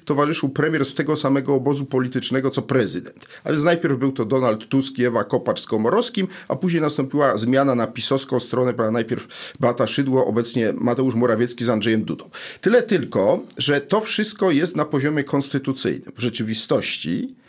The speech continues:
tak naprawdę mamy dwa rodzaje premierów w Polsce. Tych premierów, którzy są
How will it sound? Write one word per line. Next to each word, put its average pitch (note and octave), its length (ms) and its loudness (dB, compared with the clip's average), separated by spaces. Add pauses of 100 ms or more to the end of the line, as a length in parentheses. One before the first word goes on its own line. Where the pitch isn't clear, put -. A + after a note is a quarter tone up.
(240)
tak A#2+ 200 -2
naprawdę E3 720 2
mamy C#3+ 240 2
dwa C#3 260 0
rodzaje C3 380 0
premierów A#2 540 -2
w - 100 -16
Polsce. - 480 -10 (540)
Tych - 220 -2
premierów, C#3+ 680 2 (160)
którzy C3+ 320 -2
są D3+ 280 2